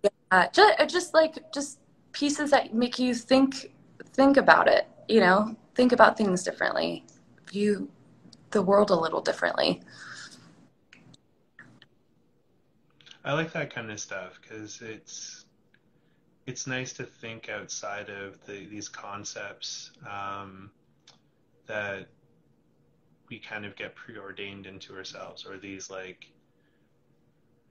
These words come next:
Speaker 2: sort of routines and ruts that we get into. Like, it's, it's nice to hear new things to kind of freshen things up. And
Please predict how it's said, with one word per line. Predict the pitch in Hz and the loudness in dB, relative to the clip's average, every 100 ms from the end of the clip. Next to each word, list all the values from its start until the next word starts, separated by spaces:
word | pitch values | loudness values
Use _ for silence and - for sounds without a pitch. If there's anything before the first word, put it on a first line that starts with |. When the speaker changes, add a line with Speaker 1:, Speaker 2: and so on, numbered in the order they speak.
| _ _ _ _ - | _ _ _ _ -14
Speaker 2:
sort | - 120 | -8 -8
of | 107 | -8
routines | 110 107 - 113 113 107 | -12 -12 -14 -14 -14 -14
and | 98 95 | -14 -12
ruts | 98 98 - - | -10 -10 -12 -18
that | - | -18
we | 104 | -18
get | 98 98 98 | -16 -14 -14
into. | 101 - 95 92 90 _ _ _ _ | -18 -20 -20 -20 -20 _ _ _ _
Like, | 107 107 | -20 -18
it's, | 104 98 - | -18 -18 -18
it's | 107 113 - | -18 -16 -12
nice | 104 101 | -12 -12
to | - | -16
hear | 101 101 | -16 -14
new | 98 98 | -14 -18
things | - 98 95 | -18 -18 -18
to | 101 | -20
kind | - 98 | -18 -18
of | 95 | -16
freshen | - 95 - 101 | -16 -16 -16 -20
things | 98 98 98 | -20 -16 -10
up. | 98 95 - _ _ - | -10 -10 -18 _ _ -20
And | 101 | -20